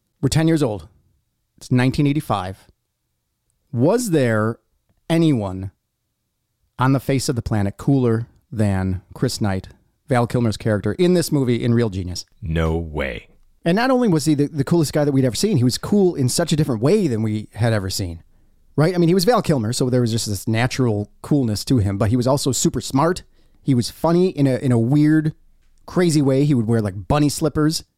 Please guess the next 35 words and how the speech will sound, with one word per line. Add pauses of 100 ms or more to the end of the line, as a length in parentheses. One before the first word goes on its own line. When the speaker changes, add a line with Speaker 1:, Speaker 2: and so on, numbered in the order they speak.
(200)
Speaker 1:
and
antennas
on
his
head. (200)
<laughs>
And
when
one
professor
asks
him (340)
why
he
has, (280)
why
he's
wearing
that
toy (200)
on
his
head,
he
says, (160)
Speaker 2:
"Because
if
I
wear
it
anywhere
else, (100)
it
chafes." (100)
<laughs>